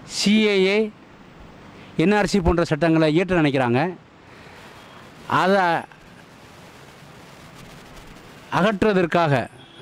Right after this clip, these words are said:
அந்த மத்திய அரசை தூக்கி எறிவதற்காக இந்தியா கூட்டணி என்ற மாபெரும் கூட்டணி இந்தியாவுல உருவாகியிருக்கு. அதனுடைய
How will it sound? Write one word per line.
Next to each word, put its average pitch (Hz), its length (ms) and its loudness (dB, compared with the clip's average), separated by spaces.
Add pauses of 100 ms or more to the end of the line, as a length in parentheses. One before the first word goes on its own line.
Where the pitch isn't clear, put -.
(260)
அந்த 147 180 2
மத்திய 196 320 2
அரசை 185 300 0 (760)
தூக்கி 208 280 0 (140)
எறிவதற்காக 185 640 2 (1400)
இந்தியா 220 320 4 (140)
கூட்டணி 196 300 2 (100)
என்ற 175 120 2 (180)
மாபெரும் 220 540 2
கூட்டணி 165 320 0 (640)
இந்தியாவுல 160 420 2
உருவாகியிருக்கு. 143 560 0 (720)
அதனுடைய 156 360 2